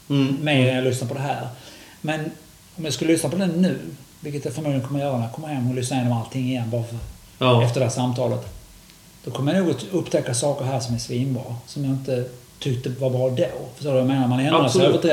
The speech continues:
Speaker 2: trettio år.
Speaker 1: Ja, ja, visst.
Speaker 2: Ehm, som nu tyckte, "Fan, det här är skitbra, den här Raw."
Speaker 1: Ja, ja, visst.
Speaker 2: Jesus, vad sjukt tufft han sjunger och sådär.
Speaker 1: Ja, precis. Det, det
Speaker 2: Men jag kommer ihåg att jag gillade omslaget. Jag tycker det är ett tufft omslag.
Speaker 1: Ja, det är från studion, va?
Speaker 2: Ja, det är ju
Speaker 1: Verkar vara.
Speaker 2: det.
Speaker 1: De sitter och hänger i, ja, för poddlyssnaren
Speaker 2: Mm.
Speaker 1: då,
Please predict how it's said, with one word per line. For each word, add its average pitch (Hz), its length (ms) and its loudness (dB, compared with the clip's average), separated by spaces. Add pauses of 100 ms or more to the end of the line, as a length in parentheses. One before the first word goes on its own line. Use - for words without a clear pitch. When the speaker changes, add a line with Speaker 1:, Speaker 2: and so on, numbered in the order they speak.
(100)
Speaker 2:
trettio 123 160 0
år. 113 160 -6
Speaker 1:
Ja, 156 220 4
ja, 151 60 4
visst. 165 280 0 (680)
Speaker 2:
Ehm, 123 640 -2
som 160 180 0
nu 143 180 6
tyckte, - 160 -2
"Fan, - 240 -10
det - 60 -18
här - 140 -14 (120)
är - 220 -14
skitbra, 185 340 -6
den 143 120 -8
här 160 80 -6 (120)
Raw." 120 200 -8 (280)
Speaker 1:
Ja, 151 260 6
ja, 143 60 4
visst. 156 440 -2
Speaker 2:
Jesus, 135 260 -4
vad 135 120 -4
sjukt 185 320 -4
tufft 139 260 -2
han 135 160 -4
sjunger 123 320 -2
och 147 60 -8
sådär. 123 200 -8 (340)
Speaker 1:
Ja, 185 200 6
precis. 196 520 0 (600)
Det, 196 100 4
det 208 260 8
Speaker 2:
Men 170 80 2
jag 170 100 4
kommer 196 180 10
ihåg 214 80 10
att 180 100 8
jag 170 80 10
gillade 196 340 10
omslaget. 202 320 10
Jag 180 100 8
tycker 185 140 10
det 185 60 10
är 185 60 10
ett 185 80 2
tufft 220 260 8
omslag. 190 460 4
Speaker 1:
Ja, 185 360 8
det 233 180 8
är 240 80 8
från 233 180 4
studion, - 580 2
va? - 20 6
Speaker 2:
Ja, 170 340 8
det 185 60 10
är 185 60 10
ju 202 100 10
Speaker 1:
Verkar 175 140 10
vara. 131 80 2
Speaker 2:
det. 120 80 -2
Speaker 1:
De 160 100 6
sitter 226 300 8
och 202 60 12
hänger 214 420 8
i, 185 320 8
ja, 190 220 10
för 180 60 -2
poddlyssnaren 165 680 8
Speaker 2:
Mm. 151 420 6
Speaker 1:
då, 208 60 10